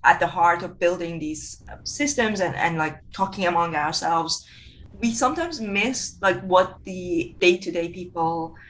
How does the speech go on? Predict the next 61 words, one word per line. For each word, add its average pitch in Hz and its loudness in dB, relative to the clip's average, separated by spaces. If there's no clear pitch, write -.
think 202 4
about 170 8
and, 160 -2
and 160 0
what 160 -2
they 160 0
want. 156 0
Because, 214 2
you 226 -2
know, 202 6
like, 190 -2
again, 214 2
when 202 2
I 196 2
gave 214 -2
my 208 0
ted 214 -2
Talk, 185 0
it 190 2
was 202 0
about 185 6
the 185 -2
next 202 0
generation 185 -2
of 180 -12
democracy 170 -2
is 156 -4
being 165 -4
built 160 0
on 160 0
the 156 -6
next 156 -6
generation 156 -6
of 139 -10
the 151 -4
internet. 151 -6
Are 165 6
you 165 2
ready 156 -4
for 78 -10
it? - -8
And 196 8
one 233 6
thing 220 -2
that 180 4
I 175 0
realized 202 6
as 160 4
I 160 -4
gave 160 -6
that 156 -4
talk 160 2
is 160 -6
that 175 -4
probably 214 -8
people 220 -2
are - 4
not 214 -4
ready 143 -6
for 135 -8
it. 131 -6